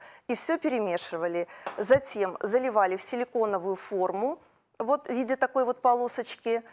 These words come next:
и сверху укладывали песочную основу. Для приготовления песочной основы сливочное масло соединяли с сахарной пудрой, добавляли горький шоколад растопленный, охлаждали в течение тридцати минут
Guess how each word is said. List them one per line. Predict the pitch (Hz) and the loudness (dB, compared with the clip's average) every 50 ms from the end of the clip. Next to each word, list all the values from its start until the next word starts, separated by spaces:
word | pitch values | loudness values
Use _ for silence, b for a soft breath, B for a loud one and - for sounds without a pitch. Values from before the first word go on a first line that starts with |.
| b b b b b b _ | b b b b b b _
и | - 262 262 | -2 -2 -2
сверху | 247 - - 254 240 247 320 381 392 - - | -2 -4 -6 -4 -2 0 0 0 0 0 -2
укладывали | 320 - 247 - 240 233 254 269 233 262 285 269 269 254 | -2 -2 0 2 4 4 4 4 4 2 0 0 0 -4
песочную | - - 240 - - 277 285 285 - - 285 262 262 - | -6 -8 -10 -6 -2 -2 -2 -2 -2 -2 -2 -2 0 0
основу. | - - - - - 247 196 175 165 147 156 160 165 B B B B B B B B B B - | 0 -2 -2 -6 -4 -2 -2 -2 -2 -4 -6 -8 -10 B B B B B B B B B B -8
Для | 214 254 349 359 | 0 0 0 2
приготовления | 349 302 220 262 262 269 262 262 311 330 311 269 | 0 0 0 0 2 2 0 0 -2 -2 -2 -4
песочной | - 240 - - - 269 262 - - 247 220 208 | -4 -8 -10 -4 -4 -4 -4 -4 -4 -4 -4 0
основы | - 220 214 - - - 220 226 220 233 | 0 -2 -2 -4 -6 -6 -4 -4 -4 -6
сливочное | - - - 294 302 285 269 277 - 247 233 226 | -8 -6 -6 -4 -2 -2 -4 -4 -4 -2 -2 -2
масло | 214 196 185 185 190 - - 220 226 - - | 0 0 -2 -2 -2 -4 -4 -4 -4 -4 -6
соединяли | - - - 254 247 214 226 262 262 254 233 214 202 | -8 -4 -2 -2 -2 -2 -2 -2 -2 0 0 0 -2
с | - - | -4 -2
сахарной | - 247 226 - 220 214 202 208 196 190 | 0 0 0 0 -2 -4 -2 -4 -6 -6
пудрой, | - - 180 175 160 190 214 262 302 B B B B B B B B B | -6 -8 -8 -2 0 0 0 0 -2 B B B B B B B B B
добавляли | 202 202 254 254 285 285 240 240 240 233 208 196 190 185 185 - - - | -2 0 2 2 2 2 2 2 4 4 4 4 4 0 -4 -6 -8 -12
горький | 220 208 220 247 262 240 233 - - - 202 | -10 -4 0 2 4 4 2 0 -4 -8 -8
шоколад | - - 226 - 214 202 196 202 214 208 | -6 -6 -2 0 2 4 4 4 4 4
растопленный, | - 285 - - - 320 320 320 320 311 311 311 320 320 320 B B B B B B | 0 -2 -4 -2 -2 -2 -2 0 -2 -2 -2 0 -2 -4 -4 B B B B B B
охлаждали | - 240 - 277 277 269 233 240 202 208 202 185 175 175 | 0 0 2 2 0 0 0 0 2 4 4 4 4 0
в | 190 - | -4 -8
течение | - 247 - - - 240 214 202 202 | -10 -12 -10 -6 -4 -2 -2 -2 -2
тридцати | - - - - 226 - - 240 | -4 -8 -8 -8 -10 -6 -4 -2
минут | 240 254 285 359 415 403 | -2 0 0 0 -2 -4